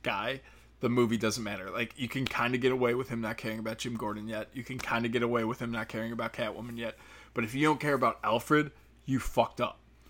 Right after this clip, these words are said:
'Cause he has no one else. And he's just like, "Fuck you." And Alfred's like, "No, don't fuck me." And Batman's like, "Okay,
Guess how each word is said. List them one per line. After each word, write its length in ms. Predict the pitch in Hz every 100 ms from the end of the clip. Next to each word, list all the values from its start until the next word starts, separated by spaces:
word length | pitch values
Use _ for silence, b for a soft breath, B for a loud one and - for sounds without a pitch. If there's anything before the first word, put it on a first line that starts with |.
| - -
'Cause 140 | 123
he 100 | 131
has 220 | 226 120 - -
no 280 | 127 131 127
one 160 | 120
else. 360 | 110 107 - -
And 100 | 135
he's 140 | 120 -
just 120 | 120
like, 120 | 107 - -
"Fuck 260 | 160 -
you." 240 | 139 110 -
And 100 | 123
Alfred's 300 | 113 120 110
like, 200 | 113 -
"No, 420 | 123 120 113 110 - - - - - - - -
don't 220 | - 113 -
fuck 300 | - 104 117
me." 200 | 98 - b b b b
And 160 | 127 113
Batman's 420 | 101 113 110 107
like, 220 | 101 - b b b - 131
"Okay, 480 | - - 98 92